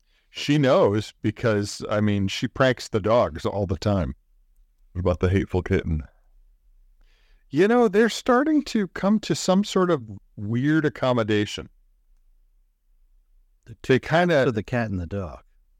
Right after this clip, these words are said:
Speaker 3: It's
Speaker 1: the two cats, they kind of hood stare each other and walk away.
Speaker 2: Uh, you, you do like the hood stare now, don't you?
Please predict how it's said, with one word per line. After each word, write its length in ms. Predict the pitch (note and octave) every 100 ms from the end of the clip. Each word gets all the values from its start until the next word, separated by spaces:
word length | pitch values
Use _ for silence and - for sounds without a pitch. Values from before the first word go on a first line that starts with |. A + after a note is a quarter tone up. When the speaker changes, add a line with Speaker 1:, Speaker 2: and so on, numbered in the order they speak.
| -
Speaker 3:
It's 220 | F#2 - - _
Speaker 1:
the 200 | B2 C3+
two 280 | A#2+ - G#3
cats, 500 | - F#3 D3+ F#2 -
they 180 | A#2+ D3+
kind 320 | - G3 G#3
of 140 | E3 B2
hood 240 | F3+ D#3
stare 420 | - - E3 E3
each 220 | C3+ -
other 360 | B2+ A#2+ A#2 A#2
and 220 | A#2+ A#2
walk 300 | A2+ A#2 A2+
away. 360 | G#2+ A2 E2+ - _ _ _ _ _ _ _ _ _ _ _ _ -
Speaker 2:
Uh, 240 | F2 F2+ E2+ -
you, 140 | G#2 F#2+
you 240 | G2 G2+
do 260 | G2 B2 B2
like 200 | A2+ A2
the 120 | G2+
hood 220 | G2+ F#2+
stare 320 | - G#2+ F2+ D2+
now, 160 | B1
don't 280 | D#2 D#2
you? 80 | -